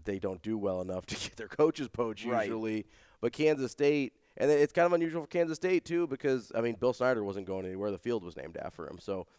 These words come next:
Speaker 1: he was kind of a lifer at that point. Um,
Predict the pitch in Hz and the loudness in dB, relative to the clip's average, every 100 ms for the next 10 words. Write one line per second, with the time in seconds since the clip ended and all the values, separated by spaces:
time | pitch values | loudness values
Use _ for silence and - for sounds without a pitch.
0 | _ - 104 104 120 113 92 90 101 104 | _ -10 -8 -2 0 0 -2 -4 -2 -4
1 | - 82 - 71 67 - 73 - _ _ | -6 -10 -6 -6 -8 -10 -10 -12 _ _
2 | _ - 95 95 90 82 | _ -6 -2 -2 -2 -6